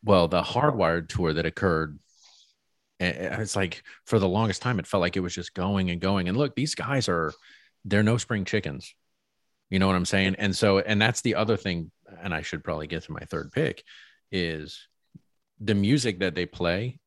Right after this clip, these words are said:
isn't easy for anybody when you're twenty-five. When you're sixty,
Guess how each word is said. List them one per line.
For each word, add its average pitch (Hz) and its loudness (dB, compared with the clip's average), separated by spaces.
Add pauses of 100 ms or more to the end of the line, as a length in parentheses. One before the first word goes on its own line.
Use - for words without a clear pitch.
isn't 143 0
easy 104 -2 (140)
for - -2
anybody 92 0
when 82 -4
you're 80 -4
twenty-five. 82 -4 (400)
When 87 -4
you're 85 -2
sixty, 120 -4